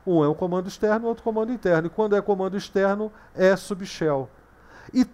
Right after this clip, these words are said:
noventa e nove por cento das estatísticas são inventadas na hora, e a minha é que noventa e nove por cento <laughs> dos usos interessantes pra uma here string vai envolver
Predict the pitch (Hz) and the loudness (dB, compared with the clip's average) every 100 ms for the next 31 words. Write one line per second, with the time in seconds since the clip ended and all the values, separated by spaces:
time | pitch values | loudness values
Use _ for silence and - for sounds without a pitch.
0 | _ _ - 135 208 220 247 175 165 269 | _ _ -16 -12 -4 2 2 0 -2 0
1 | 320 320 269 254 220 214 220 202 202 202 | 0 2 2 2 2 0 2 0 -2 -6
2 | - - 185 180 175 170 160 156 - 151 | -8 -4 -2 -2 -2 -2 -2 -8 -4 -4
3 | - 156 - 143 - 147 143 139 135 - | -2 -6 -2 -6 -4 -4 -4 -4 -4 0
4 | 131 127 113 135 131 147 202 233 214 185 | 0 -2 -4 -2 2 2 2 2 0 2
5 | 208 208 185 190 233 208 196 196 180 170 | 4 4 2 -2 0 2 0 0 -2 -2
6 | 196 196 170 175 175 - 160 - - 349 | -4 -4 0 -2 -2 -8 -8 -8 -2 0
7 | 175 - - - 277 - - - 143 139 | 0 -2 -6 -4 -6 -12 -12 -12 -8 0
8 | 254 170 147 233 285 190 156 143 110 - | 0 0 0 2 2 2 -2 -2 -4 -14
9 | _ _ _ - 185 - 202 294 262 233 | _ _ _ -16 -14 -4 0 2 4 6
10 | 170 - - 190 269 - 165 127 - - | 4 2 -2 0 0 -2 -4 -4 -6 -12
11 | - 165 160 156 147 123 143 143 123 - | -2 2 2 0 0 2 2 2 -2 -6
12 | 170 262 233 151 151 202 214 214 180 156 | -6 -4 -4 -4 -2 -2 -2 -4 -2 -2
13 | 170 | -2